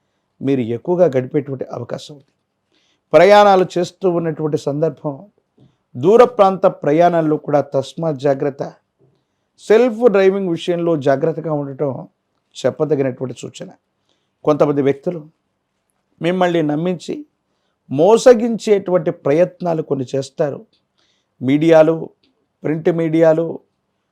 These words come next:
సామాజిక మాధ్యమాల్లో ప్రత్యర్థులు మిమ్మల్ని రెచ్చగొట్టేటువంటి వ్యాఖ్యల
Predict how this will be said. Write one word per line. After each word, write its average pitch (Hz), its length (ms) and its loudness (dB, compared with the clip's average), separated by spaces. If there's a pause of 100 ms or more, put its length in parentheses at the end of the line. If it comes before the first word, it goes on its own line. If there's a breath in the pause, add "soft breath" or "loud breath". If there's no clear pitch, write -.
(140)
సామాజిక 214 640 2 (100)
మాధ్యమాల్లో 165 640 0 (380)
ప్రత్యర్థులు 190 680 2 (640)
మిమ్మల్ని 185 400 2 (100)
రెచ్చగొట్టేటువంటి 180 1080 0 (140)
వ్యాఖ్యల 151 500 -2